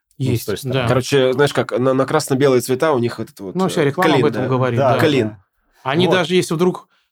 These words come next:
Speaker 2: а, нет, им надо выигрывать же,
Speaker 3: Ну, или
Speaker 2: получается.
Speaker 3: комплексы
Speaker 1: Да, а им
Speaker 3: Да.
Speaker 1: надо, им надо выигрывать, потому что они могут, э, в этот путь, э, регионов попасть.
Speaker 3: А мне
Speaker 2: А
Speaker 3: кажется,
Speaker 2: это лишние
Speaker 3: они
Speaker 2: игры, которые им не нужны, да?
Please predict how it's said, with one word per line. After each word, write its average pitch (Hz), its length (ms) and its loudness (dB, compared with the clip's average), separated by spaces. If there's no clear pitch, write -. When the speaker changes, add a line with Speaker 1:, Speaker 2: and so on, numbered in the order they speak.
Speaker 2:
а, 139 200 0
нет, 135 200 0
им 135 120 2
надо 143 200 0
выигрывать 160 380 0
же, 139 80 -4
Speaker 3:
Ну, 233 80 4
или 190 80 2
Speaker 2:
получается. 131 400 0
Speaker 3:
комплексы 120 80 -6
Speaker 1:
Да, 147 240 2
а 143 100 0
им 175 140 4
Speaker 3:
Да. 147 80 4
Speaker 1:
надо, 196 160 0
им 180 220 2
надо 190 200 0
выигрывать, 175 400 0
потому 135 280 -2
что 143 180 -2
они 151 160 0
могут, 143 380 -4
э, 135 40 -4
в - 20 2
этот 135 240 -4
путь, 143 300 -8
э, 120 380 0
регионов 120 480 -2
попасть. - 480 -4
Speaker 3:
А 110 200 0
мне 135 140 4
Speaker 2:
А 139 40 0
Speaker 3:
кажется, 143 320 2
Speaker 2:
это 147 180 0
лишние 135 140 4
Speaker 3:
они 135 100 4
Speaker 2:
игры, 131 180 0
которые 131 240 -2
им 139 60 2
не 143 40 2
нужны, 135 360 -4
да? 202 200 -4